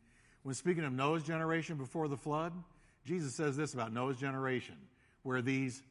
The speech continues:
so-called fallen angels were marrying women.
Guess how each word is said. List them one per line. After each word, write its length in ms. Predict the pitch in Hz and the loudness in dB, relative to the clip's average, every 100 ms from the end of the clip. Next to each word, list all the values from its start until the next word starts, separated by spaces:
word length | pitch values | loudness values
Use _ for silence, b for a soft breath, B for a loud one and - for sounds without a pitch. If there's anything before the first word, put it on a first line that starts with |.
| _ _ | _ _
so-called 640 | - 156 139 143 131 127 127 - | -2 0 2 2 2 2 -2 -4
fallen 300 | 143 139 127 | 0 2 2
angels 520 | 127 135 113 110 104 - b b b b | 0 0 -2 -4 -4 -12 b b b b
were 300 | 120 120 117 | 0 0 0
marrying 560 | 123 127 131 123 117 113 | 0 0 2 0 -2 -2
women. 320 | 120 98 - | -2 -4 -8